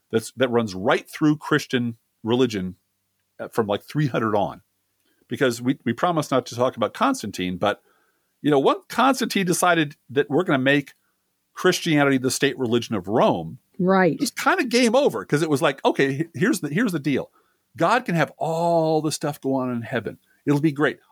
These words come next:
Speaker 1: All the stuff up there that I don't have to see, that I don't have to worry about, that can be your province.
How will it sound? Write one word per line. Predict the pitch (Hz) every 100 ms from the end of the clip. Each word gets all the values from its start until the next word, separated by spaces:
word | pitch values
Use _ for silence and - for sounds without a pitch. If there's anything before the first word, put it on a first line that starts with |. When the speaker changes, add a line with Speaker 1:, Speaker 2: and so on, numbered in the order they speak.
| -
Speaker 1:
All | 143 170 175 170
the | 175
stuff | 165 175 165
up | 139
there | 123 131 131
that | 80
I | 104
don't | 156
have | 151 156
to | 127
see, | - 143 143
that | 104
I |
don't |
have | 165
to | -
worry | 131 135
about, | 123 113
that | 151 185
can | 170
be | 147
your | 123 127
province. | - 85 80 -